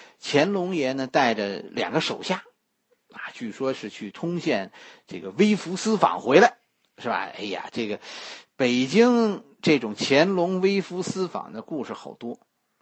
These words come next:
一般在北京人的心里，我跟大家说，乾隆爷啊不算怎么庄严，这是一个风流皇帝，他出宫肯定的说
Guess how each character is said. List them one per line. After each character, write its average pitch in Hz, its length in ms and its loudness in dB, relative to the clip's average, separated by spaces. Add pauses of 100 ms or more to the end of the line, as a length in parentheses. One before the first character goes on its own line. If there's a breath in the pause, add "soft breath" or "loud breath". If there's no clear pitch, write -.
一 202 200 -2
般 185 260 2
在 135 160 0
北 101 240 -8
京 175 200 -2
人 117 140 2
的 113 80 -2
心 110 280 -4
里， 92 100 -10
我 95 140 -10
跟 107 160 -8
大 104 100 -6
家 92 160 -8
说， 92 160 -14 (340 loud breath)
乾 - 380 0
隆 143 240 -4
爷 101 160 -4
啊 90 340 -8
不 113 240 -16
算 101 280 -10
怎 - 180 -18
么 - 100 -20
庄 92 260 -12
严， - 140 -20 (460)
这 - 140 -10
是 - 240 -8
一 123 160 -12
个 117 100 -8
风 208 420 -6
流 98 240 -12
皇 - 300 -16
帝， - 180 -20 (380)
他 - 280 -2
出 160 340 -6
宫 156 200 -4 (760 loud breath)
肯 131 320 -2
定 226 220 6
的 117 100 0
说 139 280 4